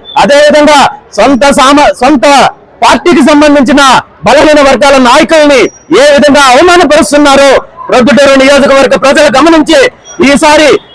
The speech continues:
ఒక సరికొత్త నాయకత్వానికి అవకాశం ఇవ్వాలని, కరుణాకర్ యాదవ్ గారు లాంటి కొత్త నాయకత్వానికి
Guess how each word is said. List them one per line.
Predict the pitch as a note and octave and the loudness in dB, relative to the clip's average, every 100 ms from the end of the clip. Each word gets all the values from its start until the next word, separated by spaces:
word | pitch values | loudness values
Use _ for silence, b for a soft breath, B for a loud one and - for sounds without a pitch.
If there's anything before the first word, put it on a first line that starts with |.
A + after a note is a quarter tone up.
| - | -6
ఒక | G#3 | -2
సరికొత్త | D4 D4+ D#4 E4 D#4+ D4+ | -2 0 0 -2 -2 0
నాయకత్వానికి | C#4 D4+ D#4 D4 D4+ D4+ A#3+ C4 - - - | 0 0 -2 -2 0 0 0 0 -4 -8 -4
అవకాశం | C4 - D4+ C4+ | -2 0 0 0
ఇవ్వాలని, | D4 D4+ D4+ D4+ D#4+ C4 | 2 2 2 2 0 -2
కరుణాకర్ | - - A3 C#4+ D#4 D#4 D4+ | -6 -6 -2 0 0 0 0
యాదవ్ | D4 C#4+ C#4+ | 0 0 0
గారు | C#4+ D4 | 0 0
లాంటి | C#4+ C#4+ C#4+ G#3 - - - - - - | 0 0 0 -2 -6 -20 -20 -20 -20 -8
కొత్త | C4 A3 G#3 | -6 -2 0
నాయకత్వానికి | C4+ C#4+ - F#3+ D4+ D4+ B3+ | 0 0 0 -2 0 0 0